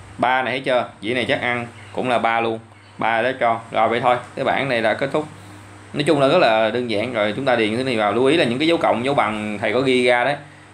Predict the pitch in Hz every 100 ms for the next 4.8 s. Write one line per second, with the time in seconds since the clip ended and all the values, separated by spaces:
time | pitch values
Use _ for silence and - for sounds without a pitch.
0 | - 107 101 139 165 147 110 123 123 139
1 | 143 123 120 127 123 117 117 - 131 135
2 | 110 120 147 123 123 104 101 110 95 120
3 | 131 98 123 120 117 113 113 101 123 113
4 | 127 131 143 113 101 87 107 95